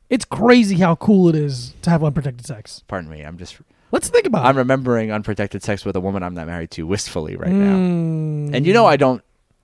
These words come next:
Speaker 1: You don't like to be wistful.
Speaker 2: I hate, I actually despise to be wistful.
Speaker 1: You despise sincerity and being wistful.
Speaker 2: And w-, yeah.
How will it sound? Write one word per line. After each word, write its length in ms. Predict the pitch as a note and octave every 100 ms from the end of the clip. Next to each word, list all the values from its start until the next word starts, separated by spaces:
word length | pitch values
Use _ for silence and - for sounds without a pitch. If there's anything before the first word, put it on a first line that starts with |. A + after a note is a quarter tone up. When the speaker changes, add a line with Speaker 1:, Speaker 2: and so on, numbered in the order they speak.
| _ _
Speaker 1:
You 100 | B3+
don't 100 | F#4
like 120 | A3+ E3+
to 60 |
be 60 | F#3
wistful. 380 | C#4 - A2+ -
Speaker 2:
I 100 | A#2
hate, 340 | A2 E3 - -
I 320 | C3+ G#3 F3+
actually 340 | D3+ D3 C3+
despise 340 | A#2 A#2+ C3+ B2
to 80 | G2+
be 100 | G2
wistful. 340 | G#2+ - -
Speaker 1:
You 60 | G#3
despise 500 | A3 G3+ A3+ G#3+ G#3
sincerity 680 | A3 F#3+ A#3 B3 C#4 D#4 D4+
and 140 | A3+ G3
being 180 | G#3+
wistful. 460 | F#3+ F3 - D3+ B2+
Speaker 2:
And 160 | G#2+ A2
w-, 160 | G#2 -
yeah. 300 | G#2 F#2